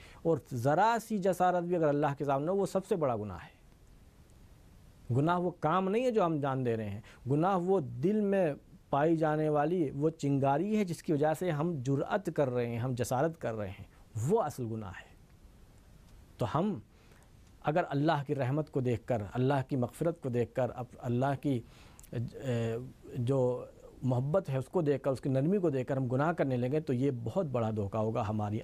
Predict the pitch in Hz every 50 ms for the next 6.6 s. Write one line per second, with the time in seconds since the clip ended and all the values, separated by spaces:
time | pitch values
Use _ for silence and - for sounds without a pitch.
0 | - - 98 101 - 123 120 120 120 117 95 104 104 107 107 110 110 110 104 104
1 | 110 110 110 123 143 143 139 131 110 95 - - - - - 123 123 120 123 127
2 | 123 117 110 107 113 107 110 107 120 120 113 110 113 113 147 156 131 110 104 120
3 | 104 117 120 - 139 113 110 101 95 92 95 95 90 92 90 87 85 82 87 98
4 | - - - - - - - 151 151 175 190 - - 135 120 113 113 127 131 165
5 | 165 160 143 120 120 120 123 110 - 95 90 85 87 87 - 87 85 82 73 78
6 | - - - - - - - - - 147 135 120